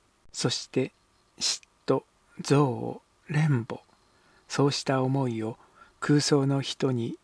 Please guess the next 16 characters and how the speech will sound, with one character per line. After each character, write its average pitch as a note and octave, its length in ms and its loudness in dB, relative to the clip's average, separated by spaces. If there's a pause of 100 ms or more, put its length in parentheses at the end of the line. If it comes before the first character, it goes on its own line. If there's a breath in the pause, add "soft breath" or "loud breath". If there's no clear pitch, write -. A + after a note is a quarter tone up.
寄 A#2+ 140 -4
せ C#3 180 2
る C#3+ 100 0
の G#2 140 -4
で G#2 160 -8
あ G2+ 60 -8
っ - 60 -14 (220)
た。 - 160 -14 (800)
第 C3 420 -2 (120)
二 D3+ 140 4
章、 A2+ 480 -4 (400)
朝 D3 320 2
で A2 160 -4
あ A2 80 -2
っ - 60 -10 (220)
た。 - 160 -10